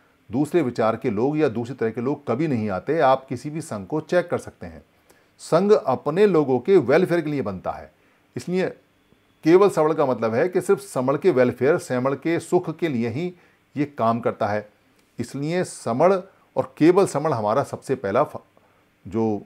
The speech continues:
गोल्डन नियम है, हम उसी के ऊपर सारा का सारा बेस होके चलते हैं। कोई लिबरल आदमी आ सकता है,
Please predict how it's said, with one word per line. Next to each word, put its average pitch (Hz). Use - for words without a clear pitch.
गोल्डन 135
नियम 117
है, 147
हम 139
उसी 131
के 147
ऊपर 139
सारा 113
का 123
सारा 123
बेस 98
होके 95
चलते 80
हैं। 76
कोई 120
लिबरल 120
आदमी 120
आ 113
सकता 113
है, 95